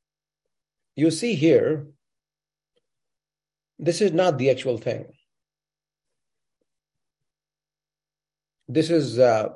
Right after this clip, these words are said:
mm, manifestation of something else. Just right here, okay? Just put it here and now kind of roll, uh, roll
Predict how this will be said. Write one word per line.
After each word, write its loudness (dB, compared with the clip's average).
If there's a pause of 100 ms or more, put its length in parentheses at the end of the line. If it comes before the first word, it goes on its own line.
(120)
mm, -8
manifestation 0
of -2
something -6
else. -8 (2250)
Just 4
right 6
here, 0
okay? -6 (220)
Just -6
put -4
it -10
here -6 (120)
and -14 (160)
now -14 (260)
kind -10
of -12
roll, -8 (640)
uh, -6
roll -2